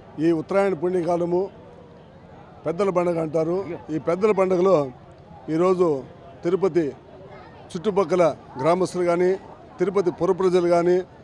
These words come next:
అందరూ వచ్చి వారి యొక్క పెద్దలకు ఈరోజు ఇక్కడ కర్మక్రియలు అంటే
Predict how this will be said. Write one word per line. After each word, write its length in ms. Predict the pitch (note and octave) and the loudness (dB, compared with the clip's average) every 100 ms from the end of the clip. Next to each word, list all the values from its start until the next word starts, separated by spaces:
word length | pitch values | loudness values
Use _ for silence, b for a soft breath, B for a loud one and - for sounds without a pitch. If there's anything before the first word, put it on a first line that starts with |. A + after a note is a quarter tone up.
| - | -10
అందరూ 340 | D3 F3+ G3 F3+ | -4 2 4 4
వచ్చి 420 | F3+ F#3+ F#3 G3 - - - - C#3 | 2 4 4 4 -4 -20 -20 -8 0
వారి 180 | E3+ F3+ | 4 4
యొక్క 440 | D3+ E3+ D3 A#2 - - - - | 2 4 2 2 -8 -20 -10 -4
పెద్దలకు 560 | E3+ G3+ G3 E3 D3+ A2+ - C#3 | 0 2 2 2 0 -2 -10 -6
ఈరోజు 280 | D#3 F3+ F3 | -4 -2 -2
ఇక్కడ 360 | D#3+ D#3+ B2+ G#2 - - - | -2 -2 -4 -6 -16 -20 -6
కర్మక్రియలు 600 | D#3+ F#3 E3+ F3 E3+ C#3 - - C3 | -4 -2 -2 0 0 -2 -6 -12 -8
అంటే 420 | E3 F3+ C#3 | -2 0 0